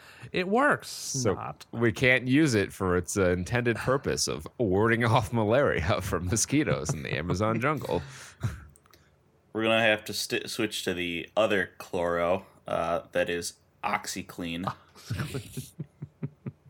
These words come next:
Speaker 1: That'll get rid of malaria.
Speaker 3: Everyone's gonna inject OxiClean into 'em.
Speaker 2: Yeah, I mean, you can't get malaria if you're dead.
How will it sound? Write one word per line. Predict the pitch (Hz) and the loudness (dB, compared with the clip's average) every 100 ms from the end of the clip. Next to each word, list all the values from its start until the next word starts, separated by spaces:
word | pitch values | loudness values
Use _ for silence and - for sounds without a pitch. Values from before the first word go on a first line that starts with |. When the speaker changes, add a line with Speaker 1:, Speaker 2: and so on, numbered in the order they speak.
| _ - 143 147 135 | _ -16 -8 -6 0
Speaker 1:
That'll | 170 175 147 | 4 6 6
get | 131 | 4
rid | 127 | 4
of | 123 | 2
malaria. | 120 113 113 | 2 4 4
Speaker 3:
Everyone's | 110 110 | 4 2
gonna | 113 95 | 0 0
inject | 92 87 101 - | -2 0 0 2
OxiClean | 98 104 - 85 - 82 82 | 2 2 -4 -12 -6 -6 -4
into | - - 85 | -6 -4 -4
'em. | 95 | -2
Speaker 2:
Yeah, | 98 117 135 | 4 4 6
I | - | 2
mean, | 101 110 110 | 2 2 0
you | 98 | 0
can't | 120 139 | 2 2
get | 135 127 | 0 0
malaria | 120 98 117 143 101 | 2 4 4 6 4
if | 85 82 | 2 0
you're | 78 | -2
dead. | 78 92 110 92 | 2 4 4 0